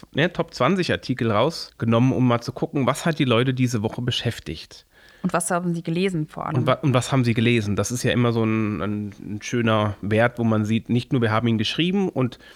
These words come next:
Speaker 1: jeder, der auf Oberhessen Live schaut, sieht ja alle Artikel, aber jeder liest ja nicht jeden Artikel. Und wir können eben auch genau sehen, wer liest die Artikel.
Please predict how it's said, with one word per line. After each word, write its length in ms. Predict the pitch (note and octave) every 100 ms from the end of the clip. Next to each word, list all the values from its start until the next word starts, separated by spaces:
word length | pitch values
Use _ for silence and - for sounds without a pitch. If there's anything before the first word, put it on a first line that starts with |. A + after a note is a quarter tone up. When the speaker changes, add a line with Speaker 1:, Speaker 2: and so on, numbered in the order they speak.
| - - _
Speaker 1:
jeder, 340 | - C3+ D3+ C#3
der 680 | C3 B2 A#2 A#2 A2+ G#2 -
auf 200 | G#2+ F#2
Oberhessen 300 | A2+ A2 G#2+
Live 220 | G#2 A2+
schaut, 240 | - A2+
sieht 240 | - C3+ C3
ja 80 |
alle 200 | G2+ A#2+
Artikel, 680 | D#2 - - F#3+ A#3+ B3+ D#4
aber 300 | - B2 A#2+
jeder 280 | G#2+ A#2 C3+
liest 320 | A#2 A2+ -
ja 80 | G2
nicht 220 | G2 -
jeden 180 | G#2 G2
Artikel. 400 | F2 - F#2+ G2
Und 160 | F2+
wir 120 | A2 A2+
können 200 | A#2+ A2
eben 220 | A2+ A2
auch 160 | A2
genau 260 | G#2+ G#2 G#2+
sehen, 220 | A2 A2+
wer 120 | G#2+
liest 280 | G#2+ A2 -
die 100 | G#2+
Artikel. 460 | F2 - F2 -